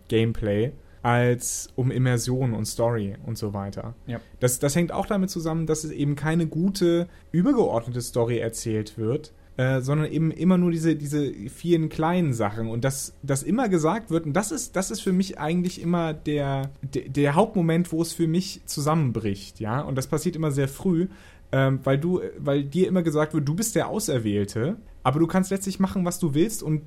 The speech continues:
Speaker 1: und dein Auserwähltsein hat auch überhaupt keinen Einfluss.
Speaker 2: N-, nicht wirklich, was aber, und da würde ich jetzt auch zu dem Storyteil gehen, was eben auch schon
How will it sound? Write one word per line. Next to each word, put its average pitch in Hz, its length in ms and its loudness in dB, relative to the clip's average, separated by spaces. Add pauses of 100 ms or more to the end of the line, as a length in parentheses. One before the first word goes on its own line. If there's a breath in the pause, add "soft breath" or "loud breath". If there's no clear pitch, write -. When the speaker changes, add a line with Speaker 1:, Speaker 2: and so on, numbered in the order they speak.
(160)
Speaker 1:
und 147 240 -2
dein 151 220 4
Auserwähltsein 165 880 0
hat 165 160 -6
auch 139 120 -4
überhaupt 135 520 -4
keinen 143 260 -2
Einfluss. 131 580 -8 (300)
Speaker 2:
N-, 120 260 -2
nicht 147 280 4
wirklich, 127 480 0
was 113 180 -2
aber, 127 360 4 (160)
und 117 200 -2
da 117 140 4
würde 135 120 2
ich 123 60 -2
jetzt 131 160 2
auch 131 140 -2
zu - 100 -4
dem 101 140 0
Storyteil 104 520 0
gehen, 95 300 -2 (460 soft breath)
was 113 180 2
eben 131 280 2
auch 117 260 0
schon 120 460 -4